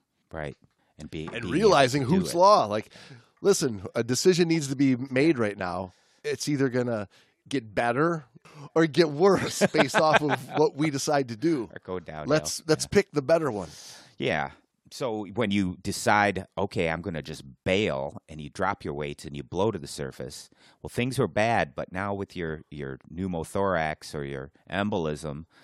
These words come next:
Speaker 1: as you're spitting blood out, you just made 'em a little wi-, a
Speaker 2: Right.
Speaker 1: little bit worse. To me, that's the quintessential, "I'm in a bad place, so let's make a, a worse decision."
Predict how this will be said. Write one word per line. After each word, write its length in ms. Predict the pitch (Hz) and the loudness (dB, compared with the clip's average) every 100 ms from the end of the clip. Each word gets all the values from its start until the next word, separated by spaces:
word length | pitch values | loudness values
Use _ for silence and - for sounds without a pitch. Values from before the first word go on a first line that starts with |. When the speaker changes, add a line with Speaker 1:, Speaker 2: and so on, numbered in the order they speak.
| _ | _
Speaker 1:
as 80 | - | -8
you're 80 | 82 | -8
spitting 500 | - - 98 87 82 | -6 -8 -4 -4 -6
blood 360 | 69 80 98 82 | -4 -2 0 0
out, 320 | 71 71 - _ _ _ _ _ | -2 -4 -6 _ _ _ _ _
you 140 | 92 135 | -16 -12
just 220 | 175 - | -10 -6
made 160 | 143 | -4
'em 80 | 131 | -4
a 60 | 123 | -6
little 200 | 143 165 | -8 -6
wi-, 200 | 165 - | -6 -6
a 60 | 139 | -6
Speaker 2:
Right. 300 | 147 113 120 120 | 0 4 4 2
Speaker 1:
little 120 | 113 | -6
bit 240 | 107 107 | -4 -4
worse. 600 | 185 196 160 - - - - _ _ - | -6 -8 -8 -8 -10 -16 -20 _ _ -12
To 80 | 135 | -6
me, 120 | 160 | 0
that's 240 | 131 - | 0 0
the 80 | 104 | -8
quintessential, 1000 | - 123 107 98 110 101 - 76 65 - _ _ _ _ - | -4 -4 -4 -6 -4 -4 -2 -2 -2 -8 _ _ _ _ -6
"I'm 140 | 90 | -2
in 80 | 90 | -2
a 60 | |
bad 340 | 76 90 85 - | 0 2 2 -2
place, 320 | 90 82 69 | -4 -4 -6
so 160 | - 78 | -8 -4
let's 240 | 87 - | -4 -4
make 180 | 87 - | -8 -8
a, 80 | 69 _ _ - | -12 _ _ -10
a 80 | 78 | -8
worse 380 | 69 82 78 | -4 -4 -6
decision." 720 | - 76 - 76 67 64 55 | -10 -12 -10 -10 -10 -14 -16